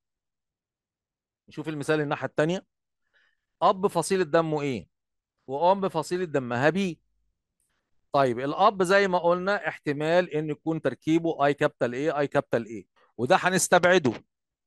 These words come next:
ليه؟ لأنه ما ينفعش يطلع لي O. الاحتمال التاني إن يكون I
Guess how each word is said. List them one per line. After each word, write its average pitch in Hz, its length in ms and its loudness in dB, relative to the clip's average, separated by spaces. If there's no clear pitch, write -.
ليه؟ 156 240 6
لأنه 175 300 4
ما 160 140 0
ينفعش 160 320 2
يطلع 120 380 -6
لي 156 100 -4
O. 190 220 6
الاحتمال 175 480 -4
التاني 208 520 -2
إن 170 120 -10
يكون 190 320 -8
I 196 200 2